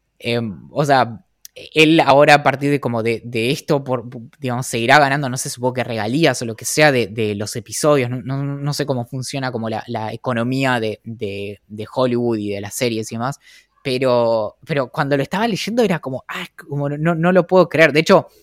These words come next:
viendo la serie yo sabía esto de, de que él tenía como este background de, mm, de, de haber sido músico y demás, pero... Primero esto, lo, lo fuerte también como de la garra, ¿no? Y como la, la, por un lado como la determinación y esto de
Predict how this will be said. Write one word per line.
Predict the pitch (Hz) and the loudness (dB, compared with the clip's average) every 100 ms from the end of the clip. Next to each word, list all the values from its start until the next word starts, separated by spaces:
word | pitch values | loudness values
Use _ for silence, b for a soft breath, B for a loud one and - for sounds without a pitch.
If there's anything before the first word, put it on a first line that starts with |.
| b - - | b -20 -12
viendo | 127 151 165 | 0 2 2
la | 139 | 2
serie | 156 147 | -2 -2
yo | 143 | -2
sabía | 139 139 147 123 | -2 0 2 0
esto | 120 135 120 120 | 0 -4 -4 -4
de, | 117 107 | -6 -6
de | 113 107 | -6 -6
que | 123 | -6
él | 123 | -4
tenía | 127 123 | -4 -4
como | 127 | -6
este | - | -2
background | 127 123 123 123 127 b b b | 0 0 0 -2 -4 b b b
de, | - 123 110 104 | -6 -4 -2 -4
mm, | 101 98 90 - _ _ _ _ _ _ B B - | -6 -8 -10 -16 _ _ _ _ _ _ B B -8
de, | 123 113 107 - | -4 -4 -4 -4
de | 135 | 0
haber | 120 120 | 2 0
sido | - 127 131 | -2 0 0
músico | 135 160 156 156 143 147 143 139 | 2 0 -2 -6 -2 2 4 2
y | 131 | -2
demás, | 120 127 147 160 - b b _ | -4 0 0 0 -6 b b _
pero... | 170 170 185 185 B _ _ 127 - | 4 8 6 6 B _ _ -16 -6
Primero | 139 156 226 170 | 0 6 6 6
esto, | 175 - 165 _ | 2 0 0 _
lo, | 135 127 | -4 -2
lo | 131 127 | -2 -2
fuerte | - 170 185 | 2 2 4
también | 151 147 | 2 2
como | 165 151 | 0 2
de | 123 | 2
la | 107 113 | 2 4
garra, | 120 104 95 | 4 2 -2
¿no? | 123 | 0
Y | 170 | 0
como | 156 113 107 | -2 -4 -2
la, | 104 98 | -2 -4
la, | 113 110 104 104 98 - - | -2 -2 -2 -2 -6 -12 -10
por | 131 | -2
un | 135 | 4
lado | 147 | 6
como | 139 127 | 6 0
la | 117 | 0
determinación | 117 117 120 120 120 - 180 | 0 -2 -4 -6 -6 -4 -2
y | 180 | -2
esto | 165 147 | -4 -6
de | 127 135 170 | -2 -2 -2